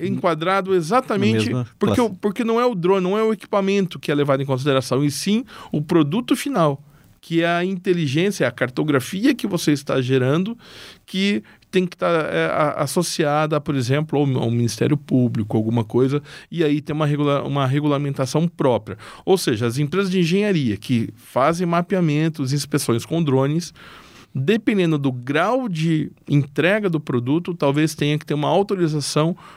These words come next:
Speaker 1: no Ministério da, da Defesa também. Senão,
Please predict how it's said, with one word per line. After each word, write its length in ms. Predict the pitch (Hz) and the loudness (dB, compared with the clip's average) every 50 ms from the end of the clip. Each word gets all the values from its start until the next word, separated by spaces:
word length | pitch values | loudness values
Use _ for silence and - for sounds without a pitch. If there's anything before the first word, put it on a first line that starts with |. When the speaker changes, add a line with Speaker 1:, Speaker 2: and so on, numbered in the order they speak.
| - - | -14 -8
Speaker 1:
no 160 | - 143 156 | -2 0 0
Ministério 800 | 160 165 175 180 160 - - - 139 139 139 139 143 135 131 127 | 2 2 0 0 -2 -4 -2 0 2 2 2 0 0 -2 -4 -4
da, 160 | 180 - - - | -6 -8 -10 -6
da 140 | - 131 127 | -2 0 0
Defesa 480 | 127 135 131 127 - 131 120 113 123 117 | 2 2 0 0 0 -2 0 0 0 0
também. 340 | - 135 147 131 107 104 - - - - _ _ _ _ _ _ _ _ - | 0 0 0 0 0 -2 -6 -16 -20 -20 _ _ _ _ _ _ _ _ -14
Senão, 680 | - - 131 127 110 104 107 110 120 139 151 156 156 | -6 -2 0 2 2 2 2 2 0 0 -2 -2 -4